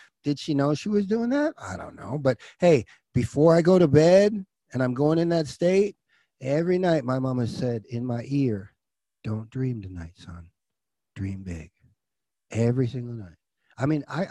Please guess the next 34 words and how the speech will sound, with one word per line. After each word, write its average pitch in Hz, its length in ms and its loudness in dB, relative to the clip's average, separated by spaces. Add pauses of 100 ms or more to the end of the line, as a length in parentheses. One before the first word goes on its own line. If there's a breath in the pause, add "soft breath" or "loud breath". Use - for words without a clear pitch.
I 220 60 -4
can 160 140 -14
hear 175 220 -8
that 101 200 -18 (180)
today 143 400 -8
still. - 400 -12 (440 soft breath)
You 131 100 -4
know, 143 140 0
my 135 160 2
dad 175 340 0
taught 123 240 -2
me, 113 300 -10 (400)
"No 139 320 2
such 151 300 -4
word 147 200 0
as 135 100 -4
C 151 260 -2
A 135 180 2
N 131 160 -2
T." 151 360 -6 (880)
Like, 131 160 -2
we 160 160 2
don't, 220 280 2
to 202 100 0
this 233 200 0
day, 160 360 0
I'm 170 180 -6
fifty-eight 208 580 -8
years 185 300 -2
old. 180 260 -2
I 165 140 -4
have 147 180 -4
three 165 220 -6
kids. 143 240 -4